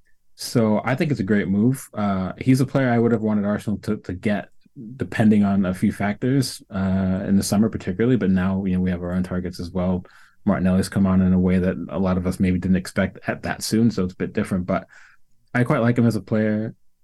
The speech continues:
I don't think his future's gonna be as a number nine. I think he's gonna only, it depends. If you guys shift tactically and go with, like, a two-man front line,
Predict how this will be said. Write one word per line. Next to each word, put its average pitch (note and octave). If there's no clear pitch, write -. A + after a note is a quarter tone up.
I A2+
don't C3+
think B2
his A2+
future's A2
gonna G#2
be A2
as A2
a A2+
number A2
nine. G#2+
I G2+
think G#2+
he's G2+
gonna G2
only, B2+
it A#2+
depends. G#2
If G2
you A2+
guys A2+
shift -
tactically A#2+
and G#2
go G#2+
with, G2
like, G2
a -
two-man G2+
front -
line, A2+